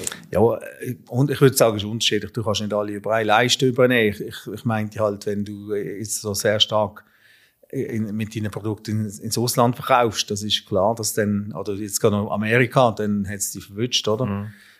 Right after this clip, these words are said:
Speaker 1: Und, äh, gleich, das ist ja zum Glück jetzt absehbar, dass da sogar rückwirkend könnte Entlastungen geben. Und Konjunkturflaute, die geht dann natürlich bis tief in, äh, in, in Dienstleistungsgesellschaft auch rein. Also, ich meine,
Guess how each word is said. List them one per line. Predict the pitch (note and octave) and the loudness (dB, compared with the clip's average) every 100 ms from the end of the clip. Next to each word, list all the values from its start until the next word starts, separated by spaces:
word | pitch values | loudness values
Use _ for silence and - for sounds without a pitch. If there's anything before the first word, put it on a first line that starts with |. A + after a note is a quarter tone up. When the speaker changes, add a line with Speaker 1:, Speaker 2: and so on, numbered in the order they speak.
| _ | _
Speaker 1:
Und, | - A#2+ A#2 G#2 - _ - D2+ | 2 4 4 2 -4 _ -12 -10
äh, | |
gleich, | A#2 A#2+ C#3+ C#3 | -2 4 4 4
das | A#2+ A2+ | 0 2
ist | G#2+ | 4
ja | A2+ | 4
zum | G#2+ A2 | 2 0
Glück | A2+ G#2+ | 0 0
jetzt | G2+ | 4
absehbar, | A#2 A#2 - A#2 A#2 A2+ A2+ A2 | 6 6 6 4 6 4 4 -2
dass | - G#2 - | -4 -4 0
da | A2 A2+ A2+ E2 - G#2+ | 0 0 0 -4 -6 -10
sogar | A#2+ A2 G#2+ | -8 -2 0
rückwirkend | A2 A#2 - A2+ A2 G#2+ - | 0 -4 -2 -2 -2 -6 -4
könnte | A2 G#2 | -4 -2
Entlastungen | G#2 G#2 A2+ - A#2 G#2+ | -4 0 2 2 -2 -2
geben. | A#2 A2+ A#2 - - _ _ _ _ | 2 2 0 -8 -20 _ _ _ _
Und | D#3+ C3+ C3 | 6 6 6
Konjunkturflaute, | C3+ A#2+ G#2+ C3 C#3 C#3 B2+ A#2+ | 6 6 6 4 6 6 4 2
die | A2+ | 2
geht | A2+ A2+ | 2 2
dann | G#2+ | 0
natürlich | A2 G#2+ G#2 | -2 -4 -8
bis | - A#2+ | -4 -4
tief | - A#2 B2 | -2 -2 -2
in, | B2 A2+ A2+ | -2 -2 -2
äh, | A2 G#2+ G#2 A2 D2 | -4 -4 -6 -8 -10
in, | - - - A2+ | -12 -16 -12 -8
in | A2 G#2 G2+ F#2+ - - - - | -4 -2 -2 -6 -14 -20 -20 -2
Dienstleistungsgesellschaft | A#2 B2 - C3 B2+ C#3 - - C3+ A#2+ A#2+ B2+ - | 2 4 6 4 4 -2 -8 0 4 6 4 0 2
auch | B2 | 0
rein. | B2+ C3+ | 0 0
Also, | G#2+ G2+ F#2+ | 0 -2 -4
ich | F2+ E2 - | -6 -10 -8
meine, | A2 G#2 | -4 -2